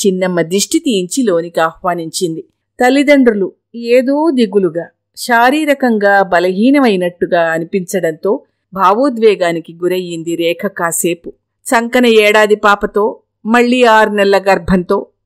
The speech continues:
రాధమ్మ ఎదురొచ్చింది. పలకరింపులు, భోజనాలు అయ్యాక, "అమ్మాయి రేఖ,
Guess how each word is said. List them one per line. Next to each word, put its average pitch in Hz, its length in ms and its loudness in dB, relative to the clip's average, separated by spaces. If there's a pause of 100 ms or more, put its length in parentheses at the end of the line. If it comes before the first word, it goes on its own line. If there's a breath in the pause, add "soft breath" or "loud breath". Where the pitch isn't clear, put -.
(140)
రాధమ్మ 196 540 0
ఎదురొచ్చింది. 175 840 -2 (500)
పలకరింపులు, 254 720 0
భోజనాలు 214 640 2
అయ్యాక, 202 440 0 (600)
"అమ్మాయి 196 300 2
రేఖ, 208 300 2